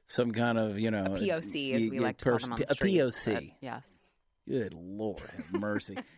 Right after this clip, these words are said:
Speaker 1: You just took P C and added an O in the middle of it.
Speaker 2: Mm-hmm.
Speaker 1: Say P O C. Yeah, there's
Speaker 2: Very
Speaker 1: so many. There's
Speaker 2: original.
Speaker 1: some jokes I could make there that are inappropriate. But I,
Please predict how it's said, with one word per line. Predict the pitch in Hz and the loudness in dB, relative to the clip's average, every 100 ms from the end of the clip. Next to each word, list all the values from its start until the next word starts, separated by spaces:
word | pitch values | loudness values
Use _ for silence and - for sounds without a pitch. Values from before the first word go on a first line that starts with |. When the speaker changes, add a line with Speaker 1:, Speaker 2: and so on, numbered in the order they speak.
| _ - | _ 0
Speaker 1:
You | 131 | 0
just | 147 | 4
took | 147 - | 2 2
P | 170 175 | 2 2
C | - 135 123 | 4 4 4
and | |
added | 120 117 107 | 4 2 2
an | - | 2
O | 120 117 107 | 4 4 2
in | |
the | 101 | 0
middle | 101 101 98 | 0 -2 -2
of | 98 95 | -2 -2
it. | |
Speaker 2:
Mm-hmm. | 87 | 0
Speaker 1:
Say | 107 98 | -2 -2
P | 113 113 101 | -2 0 2
O | 104 | 0
C. | - | -4
Yeah, | - 101 95 | -4 -2 0
there's | 92 113 | 0 2
Speaker 2:
Very | 147 | 2
Speaker 1:
so | 131 | 2
many. | 117 | 2
There's | 110 123 | 0 0
Speaker 2:
original. | |
Speaker 1:
some | 123 123 | 2 2
jokes | 131 135 127 | 2 2 2
I | 110 | -2
could | 101 98 | -2 -2
make | 98 78 | -4 -6
there | 87 | -14
that | 90 | -14
are | 92 | -10
inappropriate. | 90 - 95 87 85 | -12 -12 -18 -14 -10
But | - | -2
I, | 131 | -2